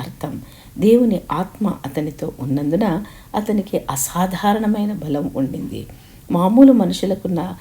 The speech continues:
బలం కాదది, ఎక్స్ట్రాడినరీ బలం. ఒట్టి చేతులతోనే సింహాన్ని ముక్కలు చేశాడు. గాడిద దవడ ఎముకతో వెయ్యి మందిని చంపాడు. సంసోను పట్టణపు తలుపులను, వాటి రెండు ద్వార బంధములను పట్టుకుని, వాటి అడ్డకర్రతోటి వాటిని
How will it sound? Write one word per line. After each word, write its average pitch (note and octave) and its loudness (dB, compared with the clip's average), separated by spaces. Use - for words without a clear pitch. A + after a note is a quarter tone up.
బలం F#3+ 2
కాదది, F3+ -6
ఎక్స్ట్రాడినరీ E3 -2
బలం. C#3 -8
ఒట్టి D4+ 2
చేతులతోనే F#3 0
సింహాన్ని F#3 -2
ముక్కలు F#3 -4
చేశాడు. - -8
గాడిద G#3 2
దవడ F3+ -2
ఎముకతో E3+ -2
వెయ్యి D#3 0
మందిని F3 0
చంపాడు. - -10
సంసోను C#4 2
పట్టణపు F#3+ -2
తలుపులను, E3 -2
వాటి D#3+ -4
రెండు F#3 0
ద్వార F3 2
బంధములను F3+ -2
పట్టుకుని, F#3 0
వాటి E3+ -2
అడ్డకర్రతోటి G3+ 0
వాటిని F3 -2